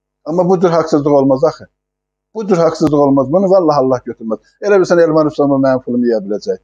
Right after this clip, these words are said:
Vallahi Allah ona qəzəb eləyəcək. Eləyib bəlkə də özünün xəbəri yoxdur. Bugünkü günü heç nə demirəm. Allahı ortada görün. Komissiya təşkil edin ki, gəlsin, bizim işimizə baxsın. Həbs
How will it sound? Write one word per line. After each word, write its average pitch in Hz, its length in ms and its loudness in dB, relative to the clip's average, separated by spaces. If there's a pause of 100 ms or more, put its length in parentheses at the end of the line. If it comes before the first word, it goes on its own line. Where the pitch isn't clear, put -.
(240)
Vallahi 170 340 2
Allah 139 180 2
ona 123 140 0
qəzəb 113 320 -2
eləyəcək. 98 360 -6
Eləyib 190 280 2
bəlkə 156 320 0
də 143 120 2
özünün 143 280 0
xəbəri 107 340 -4
yoxdur. - 240 -12 (640)
Bugünkü 220 300 2
günü 185 160 2
heç 202 180 0
nə 143 140 4
demirəm. 95 320 -6 (220)
Allahı 160 360 0
ortada 147 400 0
görün. 117 360 -2 (600)
Komissiya 196 380 2
təşkil 151 380 0
edin 151 180 2
ki, 214 160 2
gəlsin, 139 400 2
bizim 156 240 0
işimizə 127 420 -2
baxsın. 110 360 -6 (100)
Həbs 147 220 -2